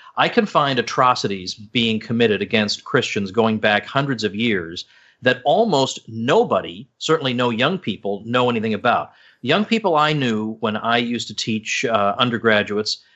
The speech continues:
they knew a few things about the world. They knew Lincoln freed the slaves. They knew Hitler killed the Jews.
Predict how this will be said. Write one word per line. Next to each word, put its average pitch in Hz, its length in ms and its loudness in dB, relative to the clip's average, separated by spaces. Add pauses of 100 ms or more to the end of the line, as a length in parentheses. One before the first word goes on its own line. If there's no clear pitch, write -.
(160)
they 143 200 2
knew 143 460 2
a - 60 -4
few 165 320 -2
things 131 340 0
about 107 240 0
the 110 80 -2
world. 101 240 0
They 110 100 4
knew 113 160 0
Lincoln 147 360 0
freed 147 280 0
the 147 80 -2
slaves. 101 720 0 (220)
They 113 160 4
knew 107 220 0
Hitler 151 300 0
killed 135 280 0
the 123 80 -4
Jews. 104 640 -4